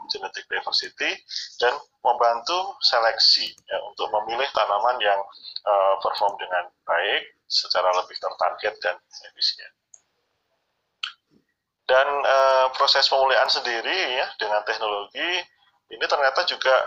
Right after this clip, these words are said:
eh, kan pemulihan ini sering dianggap dia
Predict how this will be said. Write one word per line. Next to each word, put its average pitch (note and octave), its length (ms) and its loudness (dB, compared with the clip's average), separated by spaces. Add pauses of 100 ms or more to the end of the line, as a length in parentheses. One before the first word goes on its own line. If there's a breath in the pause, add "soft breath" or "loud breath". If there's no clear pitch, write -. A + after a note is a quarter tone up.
eh, B2 1000 4
kan D#3 140 2
pemulihan C#3+ 500 2
ini E3+ 80 -4
sering C#3+ 300 -2 (260)
dianggap - 460 0 (340)
dia A2+ 300 2